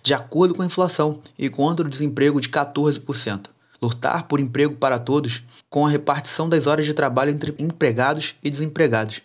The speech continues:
e uma forte campanha nacional que contribuísse também dessa forma para unificar os processos de luta que estão em curso e demonstrar que esse programa é incompatível com a aliança com burgueses e partidos de direita, que atuam permanentemente para aumentar a exploração contra a classe trabalhadora.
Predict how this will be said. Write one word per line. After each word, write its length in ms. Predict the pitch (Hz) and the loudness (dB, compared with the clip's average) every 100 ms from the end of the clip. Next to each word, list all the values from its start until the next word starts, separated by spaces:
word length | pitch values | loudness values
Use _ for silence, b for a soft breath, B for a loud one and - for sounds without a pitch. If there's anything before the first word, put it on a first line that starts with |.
| b | b
e 40 | 135 | -2
uma 160 | 143 | 0
forte 420 | 127 - 151 - - | 0 0 0 -2 -2
campanha 420 | 160 123 156 165 | -2 -2 -2 -2
nacional 600 | 165 - 147 120 113 120 b | -2 0 2 2 2 -2 b
que 140 | - - | -16 -6
contribuísse 580 | 131 147 135 139 135 | -2 -2 0 0 -2
também 480 | - 175 147 165 - - | -2 0 0 -2 -4 -4
dessa 300 | 135 143 127 | -2 0 -2
forma 300 | - 143 135 | 0 0 0
para 160 | 151 | 0
unificar 540 | 180 208 202 190 165 170 | 0 -2 -4 -4 -4 -4
os 80 | - | -2
processos 420 | 180 170 170 165 | 0 0 -2 0
de 80 | 165 | 0
luta 240 | 160 165 - B | 0 -2 -8 B
que 80 | - | -4
estão 220 | 170 180 | -2 -2
em 40 | 175 | -2
curso 380 | 175 165 - - | 0 0 -2 -8
e 80 | 131 | -2
demonstrar 460 | 127 135 127 127 127 | 0 2 2 0 0
que 80 | 135 | 0
esse 160 | - | -2
programa 460 | 135 131 143 147 147 143 | 0 2 2 0 -2 -4
é 80 | |
incompatível 1120 | 143 190 285 240 240 247 233 - 180 180 120 120 B | -2 -4 -4 -4 -2 -2 0 -2 0 0 -2 -4 B
com 100 | - | 0
a 40 | 139 | 0
aliança 320 | 139 135 131 | 2 -2 -2
com 120 | 135 | -2
burgueses 600 | 120 107 120 170 190 190 - B | -2 -2 2 4 4 2 -2 B
e 60 | 147 | -6
partidos 480 | - 147 - 170 165 | -2 -2 0 0 0
de 80 | |
direita, 400 | 156 165 143 143 - B B B | 2 4 4 0 -10 B B B
que 100 | 151 | -4
atuam 320 | 151 170 180 | 0 0 0
permanentemente 840 | - 226 220 208 196 151 165 180 | 2 2 2 0 -2 -2 -2 -2
para 100 | 160 | 0
aumentar 380 | 160 165 151 156 | 2 0 -2 -2
a 20 | |
exploração 640 | 160 - 170 175 165 151 165 | -2 -2 0 0 0 -4 -6
contra 300 | 165 151 139 | -6 -4 -2
a 20 | |
classe 220 | 131 120 | -2 -2
trabalhadora. 560 | 123 113 113 101 101 | 0 0 0 -2 -6